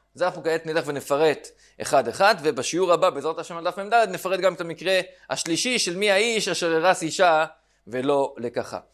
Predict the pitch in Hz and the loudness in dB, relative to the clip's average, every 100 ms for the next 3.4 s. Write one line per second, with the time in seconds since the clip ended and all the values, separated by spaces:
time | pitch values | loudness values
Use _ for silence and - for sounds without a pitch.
0 | - 156 254 254 247 214 202 214 196 170 | -8 0 2 4 2 2 2 2 0 -4
1 | 196 190 175 226 233 - - _ - - | -2 -2 0 -2 -4 -8 -12 _ -10 -2
2 | 165 160 202 196 143 196 190 - 254 226 | 2 2 4 2 2 2 2 -4 -2 2
3 | 220 214 - | 2 2 -8